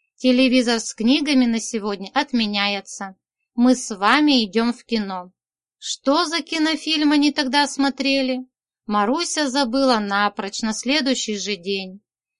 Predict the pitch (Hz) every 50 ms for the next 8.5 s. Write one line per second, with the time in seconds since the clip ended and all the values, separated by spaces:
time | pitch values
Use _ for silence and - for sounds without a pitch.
0 | _ _ _ _ - 320 349 370 359 330 294 269 247 240 214 190 226 214 202 -
1 | - 233 233 208 208 220 208 202 208 - - - - - 240 285 330 302 - -
2 | - 285 285 277 285 285 _ _ _ _ _ _ _ _ _ - 247 262 262 254
3 | 247 254 240 233 226 214 202 214 240 262 269 262 262 - 262 254 214 247 254 254
4 | 247 240 233 220 - - - 285 320 320 320 _ 277 262 202 226 233 226 - -
5 | - 220 208 208 196 190 185 - - - 220 226 254 269 247 240 254 240 240 220
6 | - 220 226 220 - - 220 202 - - - 233 254 262 269 247 226 196 196 190
7 | 190 - - 240 277 320 302 294 277 269 247 233 - - 240 233 226 220 202 180
8 | 175 208 214 208 190 196 185 185 196